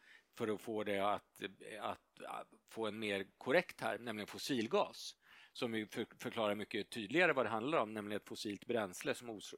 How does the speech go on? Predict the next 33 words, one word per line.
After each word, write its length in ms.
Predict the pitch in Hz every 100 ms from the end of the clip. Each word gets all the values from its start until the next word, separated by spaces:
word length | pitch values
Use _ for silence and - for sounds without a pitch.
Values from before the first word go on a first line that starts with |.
| -
orsakar 600 | 120 92 107 98 - 98
växthusgasutsläpp 1120 | 107 - - 95 - 101 - 101 - 147 _
i 40 | 107
atmosfären 600 | - 101 - 156 143 101 _ - -
och 220 | - -
följaktligen 600 | 113 98 95 - 107 101
är 220 | 101 101
skadligt 560 | 90 - 107 92 151 -
för 80 | 117
vår 200 | 98 95
civilisation. 680 | - 98 95 113 87 85 - _ - -
Och 180 | - 117
då 80 | 117
finns 320 | 170 185 -
det 80 | 170
ju 40 |
väldigt 160 | 135 104
starka 400 | 147 110 - 165
krafter, 460 | - 156 - -
nämligen 340 | 117 110 107 107
inom 220 | 101 98
fossilindustrin, 840 | 98 - 107 95 92 - - 160
som 160 | 127 120
vill 160 | 110
att 140 | 107 110
vi 60 |
ska 120 | -
fortsätta 560 | 110 120 - 208 202 226
använda 440 | 180 110 101 110
ordet 320 | 110 104 107 - - _
fossil, 560 | - 127 139 110 98 104 _ _ - -
eller 240 | - 123 131
förlåt, 340 | - 123 95